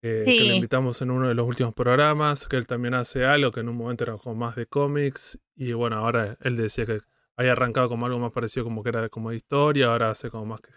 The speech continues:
Speaker 1: gente que labura en la historieta, y me parece que estaba bueno escuchar a esta gente, y me parece que, que está bueno poder generar algún tipo de vínculo y lazos para construir a futuro, en un futuro cercano, algo un poco más grande.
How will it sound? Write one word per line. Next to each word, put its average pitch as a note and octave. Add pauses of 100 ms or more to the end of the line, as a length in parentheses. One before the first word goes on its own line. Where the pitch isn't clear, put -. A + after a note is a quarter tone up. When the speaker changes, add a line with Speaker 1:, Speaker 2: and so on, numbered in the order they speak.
Speaker 1:
gente A#2
que A2
labura A2
en G#2
la G#2
historieta, C#3+ (480)
y B2+
me A#2
parece B2+
que A#2+
estaba B2
bueno C#3 (580)
escuchar D3
a D#3+
esta D3
gente, F3+
y C3+
me A#2
parece B2+
que, A#2 (100)
que -
está C3+
bueno C3+
poder A2
generar A2
algún A2+
tipo A2+
de A2
vínculo B2
y A2+
lazos B2 (200)
para E3+
construir C3
a B2+
futuro, C3+
en A#2+
un A2+
futuro A#2
cercano, B2
algo A#2+
un G#2+
poco A2+
más A2+
grande. A#2+